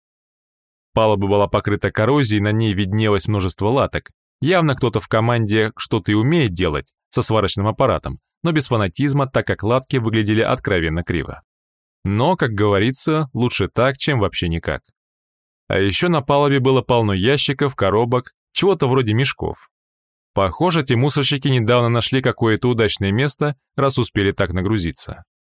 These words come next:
У Тапка проскочила мысль. Высока вероятность, что мусорщики не вешали им лапшу на уши, и это действительно обычные работяги, которые заинтересованы в бартере, и у них нет в планах валить первых встречных,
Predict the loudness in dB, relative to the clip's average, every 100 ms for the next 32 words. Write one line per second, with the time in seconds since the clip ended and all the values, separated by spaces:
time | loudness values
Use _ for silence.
0 | _ _ _ _ _ -4 -2 2 0 0
1 | -2 -2 0 0 2 0 0 -2 -6 -10
2 | -14 _ _ _ -6 -4 -2 0 2 4
3 | 2 2 0 -2 0 0 0 -2 -2 -2
4 | -2 0 2 0 0 -2 0 0 -2 -2
5 | 0 0 0 0 -2 -4 _ _ -6 -2
6 | 0 0 0 0 0 2 2 2 0 -2
7 | 0 0 0 0 0 -2 -2 0 0 0
8 | 0 0 0 -2 0 0 0 0 0 -2
9 | -2 -2 0 0 -2 -2 -2 -2 -4 0
10 | 0 0 -2 0 0 -2 0 0 2 -2
11 | -2 -2 -2 -10